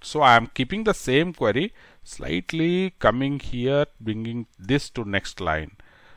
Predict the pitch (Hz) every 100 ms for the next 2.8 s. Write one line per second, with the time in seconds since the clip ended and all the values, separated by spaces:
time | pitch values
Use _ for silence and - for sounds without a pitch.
0 | - - - 95 101 - - 104 95 -
1 | 92 90 - 117 104 104 120 120 110 113
2 | - 123 113 110 113 113 135